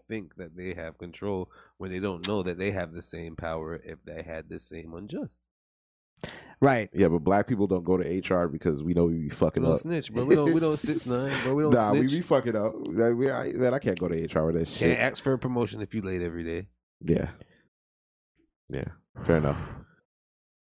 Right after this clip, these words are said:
Speaker 2: You can't have a bad attitude while you're working and expect to
Speaker 3: And
Speaker 2: be
Speaker 3: expect.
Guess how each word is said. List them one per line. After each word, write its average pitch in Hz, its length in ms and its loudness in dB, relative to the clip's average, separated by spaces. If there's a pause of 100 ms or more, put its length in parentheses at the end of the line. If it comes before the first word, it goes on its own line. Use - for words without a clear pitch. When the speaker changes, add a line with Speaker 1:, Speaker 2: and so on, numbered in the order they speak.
(340)
Speaker 2:
You - 80 -2
can't 147 180 6
have 139 100 4
a 131 40 2
bad 113 320 2
attitude 110 600 0 (140)
while 110 220 4
you're 107 120 4
working 107 300 0
and 98 100 -4
expect - 440 -2
to - 60 0
Speaker 3:
And 110 120 0
Speaker 2:
be 98 60 4
Speaker 3:
expect. 76 480 0